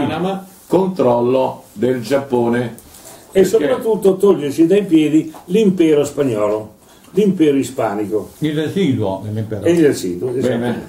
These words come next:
Speaker 1: grazie dei miei, eh, commentatori che naturalmente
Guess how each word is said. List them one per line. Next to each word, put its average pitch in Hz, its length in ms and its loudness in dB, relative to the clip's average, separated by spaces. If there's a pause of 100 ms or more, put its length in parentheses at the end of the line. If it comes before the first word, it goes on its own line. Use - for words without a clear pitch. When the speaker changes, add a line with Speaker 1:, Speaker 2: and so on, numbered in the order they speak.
Speaker 1:
grazie 123 460 -2
dei 117 120 2
miei, 127 400 2
eh, 107 280 0
commentatori 120 720 -2
che 107 160 -2
naturalmente 107 760 -2